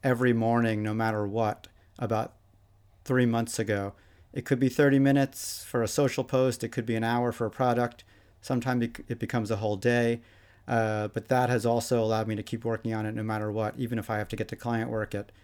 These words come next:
ten or ten thirty. Uh, but then again, when client work, uh, might slow down a bit, I can focus all day on it. So, uh, it makes me feel like even though I'm not making money getting paid hourly, I am working on something that,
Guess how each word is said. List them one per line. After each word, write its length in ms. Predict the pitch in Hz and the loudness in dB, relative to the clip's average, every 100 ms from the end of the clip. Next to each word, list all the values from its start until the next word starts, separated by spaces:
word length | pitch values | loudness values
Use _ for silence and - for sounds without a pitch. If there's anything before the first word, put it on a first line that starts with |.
| _ _ _ | _ _ _
ten 180 | - 117 | -4 -2
or 80 | 110 | 0
ten 240 | - 110 | -2 -4
thirty. 400 | 98 110 101 95 - - _ _ - | -2 -2 -2 -6 -10 -20 _ _ -6
Uh, 260 | 107 101 | -4 -4
but 120 | 101 | -2
then 120 | 120 107 | -2 0
again, 280 | 107 117 | 2 2
when 140 | 110 104 | 0 -4
client 320 | - 117 117 | -2 -2 0
work, 340 | 117 110 - - _ _ _ _ - | -2 -4 -6 -20 _ _ _ _ -6
uh, 220 | 110 107 | -4 -2
might 240 | 110 113 | -2 -2
slow 220 | - 123 113 | -2 0 2
down 240 | 117 123 | 4 4
a 40 | 123 | 4
bit, 240 | 131 135 | 4 2
I 120 | - 110 | -2 -4
can 160 | 113 | -6
focus 360 | 98 110 107 - | -2 -2 -2 -4
all 120 | 107 | -4
day 260 | 98 104 104 | -4 -4 -4
on 160 | 98 | -6
it. 140 | 98 - | -8 -10
So, 420 | - 110 104 98 - _ _ _ _ | -6 -2 -2 -4 -10 _ _ _ _
uh, 60 | 113 | -4
it 200 | 127 117 | -2 0
makes 240 | 123 - | 0 2
me 80 | 120 | -2
feel 220 | - 120 | 2 4
like 220 | 113 110 | 4 2
even 240 | - 127 123 | -2 -2 0
though 120 | 117 | 2
I'm 80 | 113 | 2
not 200 | 120 131 | 0 0
making 320 | 120 120 113 | -2 -2 0
money 420 | 117 120 117 113 - - - _ | 2 2 0 -2 -12 -20 -20 _
getting 280 | - 123 117 | -2 0 0
paid 220 | 110 120 | 2 2
hourly, 720 | 117 120 131 127 113 107 104 - - - _ _ | 2 2 4 4 2 0 -2 -6 -20 -20 _ _
I 140 | 113 | -2
am 280 | 117 123 120 | 0 0 0
working 280 | 117 117 117 | 0 0 -2
on 80 | 107 | -2
something 400 | - 104 107 104 | -4 -4 -4 -2
that, 220 | 107 110 | -4 -6